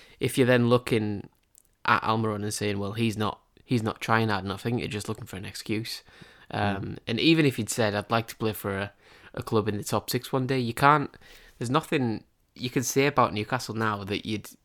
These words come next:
Speaker 1: that you'd say, that you'd be annoyed at a player for, because everybody knows we're not a very good club. So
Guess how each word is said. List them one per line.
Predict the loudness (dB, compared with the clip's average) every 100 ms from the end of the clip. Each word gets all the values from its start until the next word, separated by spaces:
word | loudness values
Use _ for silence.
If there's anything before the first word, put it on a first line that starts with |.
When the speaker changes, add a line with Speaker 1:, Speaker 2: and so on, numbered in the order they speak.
| _ -6
Speaker 1:
that | -4
you'd | -4 -4
say, | -2 0 0 -2 -6 _ _ -20 -20 _
that | 2
you'd | 2 4
be | 4
annoyed | 6 6 4
at | 0
a |
player | 2 2 2
for, | 2 2
because | 2 2 2
everybody | 2 4 4 2
knows | 2 2
we're | 0
not | 0 -2
a |
very | -4 -4 -4
good | -6
club. | -2 -2 0
So | -2 0 0